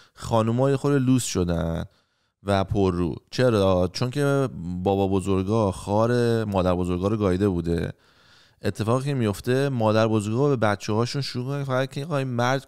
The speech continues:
کسکشه، مرد جاکشه، خودتو جمع کن. از اون ورم مثل آدمایی که مثلاً definitely مثل بابای تو نه، آدم حسابی بودن، نگاه کردن، دیدن که مثلاً یه نفر بابا رو می‌زنه کار خوبی نیست، گفته آقا من بزرگ شم زنمو نمیزنم.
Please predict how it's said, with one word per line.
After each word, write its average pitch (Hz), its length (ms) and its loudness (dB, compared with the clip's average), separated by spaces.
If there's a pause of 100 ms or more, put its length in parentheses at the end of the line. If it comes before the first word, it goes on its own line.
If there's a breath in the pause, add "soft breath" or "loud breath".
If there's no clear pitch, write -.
کسکشه، 120 500 -2
مرد 113 300 -2
جاکشه، 107 560 -2
خودتو 117 320 -4
جمع 107 360 -4
کن. 139 320 -4 (560 soft breath)
از 123 260 -2
اون 165 100 -4
ورم 175 140 -2
مثل 175 160 -6
آدمایی 131 300 0
که 170 80 -8
مثلاً 117 600 -2 (580)
definitely 110 160 0
مثل 107 300 0
بابای 101 300 4
تو 107 140 -2
نه، 98 400 0 (460)
آدم 110 280 0
حسابی 110 320 0
بودن، 110 300 -2
نگاه 110 280 -2
کردن، 107 420 -2
دیدن 104 680 0
که 104 80 -4
مثلاً 104 380 -2
یه 104 140 0
نفر 101 500 -2 (160)
بابا 104 280 2
رو 107 60 0
می‌زنه 104 260 -2
کار 104 220 0
خوبی 110 300 -2
نیست، 143 680 -6 (640)
گفته 127 200 -4
آقا 170 120 0
من 156 160 2
بزرگ 139 240 2
شم 156 200 -2
زنمو 165 320 0
نمیزنم. 92 600 0